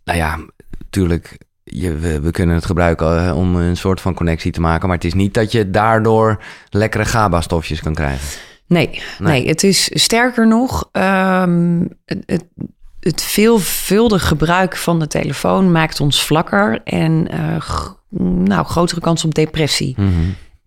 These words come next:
Speaker 2: En dat baart me wel zorgen, want als we kijken naar de jeugd, die zitten gemiddeld zes, zeven uur per dag
Speaker 1: Ja.
Speaker 2: op die mobiele telefoon,
Speaker 1: Ja.
Speaker 2: worden ermee wakker en zijn dus altijd in een staat van alertheid en paraatheid.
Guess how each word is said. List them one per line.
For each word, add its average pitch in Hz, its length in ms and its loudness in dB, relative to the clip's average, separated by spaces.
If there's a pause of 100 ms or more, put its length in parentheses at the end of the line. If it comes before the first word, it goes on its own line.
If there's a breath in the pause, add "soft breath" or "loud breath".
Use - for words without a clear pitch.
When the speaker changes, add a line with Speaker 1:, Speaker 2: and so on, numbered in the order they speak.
(420)
Speaker 2:
En 160 180 0
dat 135 220 0
baart 135 220 0
me 143 100 2
wel 156 160 2
zorgen, 214 360 2
want 143 120 0
als 151 160 -2
we - 60 -8
kijken 156 600 0
naar 160 220 0
de 165 100 4
jeugd, 165 540 2
die 170 120 -2
zitten 160 220 -6
gemiddeld 160 340 -2
zes, 165 220 0
zeven 165 300 0
uur 165 60 2
per 160 120 -4
dag 160 160 0
Speaker 1:
Ja. 160 60 0
Speaker 2:
op 151 60 0
die 160 100 4
mobiele 160 300 2
telefoon, 165 540 2
Speaker 1:
Ja. - 200 -2 (580 loud breath)
Speaker 2:
worden 175 360 2
ermee 165 260 2
wakker 170 400 2
en 180 120 2
zijn 190 180 4
dus 175 200 0
altijd 196 440 2
in 185 100 2
een 180 80 4
staat 175 360 0
van 160 300 0
alertheid 165 680 2
en 156 100 0
paraatheid. 160 760 0